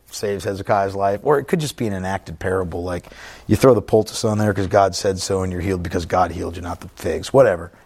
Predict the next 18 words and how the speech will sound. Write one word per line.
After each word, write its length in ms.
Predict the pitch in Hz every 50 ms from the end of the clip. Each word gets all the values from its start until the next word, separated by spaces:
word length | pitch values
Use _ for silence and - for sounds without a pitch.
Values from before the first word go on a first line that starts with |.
| _ _
That's 260 | - 123 135 123 - -
not 180 | 120 110 104 -
really 380 | 98 95 92 90 87 85 - - _ _ _ _ _ _
hugely 560 | _ - 120 110 104 90 90 92 92 85 78 78 - _ _ _ _ _ _
important. 560 | - 87 - - - 90 87 - - 92 - - _ _ _ _ _ _ _ _ _ _ _ - - _ _ _ _ _ _ _ _ _ _ _ _ _ - 131
Isaiah 240 | 139 143 165 170 147
also 280 | 156 180 180 - 160
reminds 420 | 147 131 120 117 113 113 113 107 113
us 120 | 113 -
that 120 | 117 107
Hezekiah 520 | 117 135 131 123 110 - - 123 120 113 110
has 140 | 110 90 98
requested 640 | 95 - - - 139 131 123 - - 113 104 98
this 140 | 104 110 101
sign 520 | - - - - 117 117 120 110 104 104 98
of 80 | 90
his 160 | 98 98 85
deliverance. 720 | 85 98 98 95 104 110 104 95 92 85 - - - -